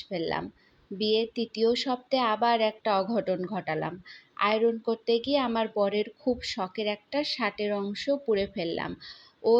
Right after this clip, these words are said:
চোখ রাঙিয়ে আমার দিকে তাকিয়ে থাকলো। মাঝখান থেকে এসে আমার শাশুড়ি মা ঝাড়ি খেলো।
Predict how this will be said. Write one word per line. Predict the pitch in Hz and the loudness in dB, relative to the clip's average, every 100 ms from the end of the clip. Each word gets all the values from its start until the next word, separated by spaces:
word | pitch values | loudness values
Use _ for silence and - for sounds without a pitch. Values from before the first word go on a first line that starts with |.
| 254 | 4
চোখ | 247 226 226 | 2 0 2
রাঙিয়ে | 240 220 196 208 247 | -2 0 -2 -2 -2
আমার | 254 220 202 | -2 -2 -6
দিকে | 208 240 | -4 -2
তাকিয়ে | 240 208 196 - 208 | -2 -2 -6 -2 -2
থাকলো। | 202 208 175 165 165 | 0 -2 -4 -4 -6
মাঝখান | 180 190 185 - - 226 214 | -4 -2 -4 -6 -8 -6 -6
থেকে | 240 208 - 220 190 | -6 -6 -2 -2 -2
এসে | 202 - | -2 0
আমার | 262 208 208 | 0 -2 -4
শাশুড়ি | 220 233 202 - 202 208 | -2 -2 -4 -4 -4 -4
মা | 240 254 | -4 -4
ঝাড়ি | 226 208 180 | -4 -4 -2
খেলো। | 180 - 170 | -4 -6 -4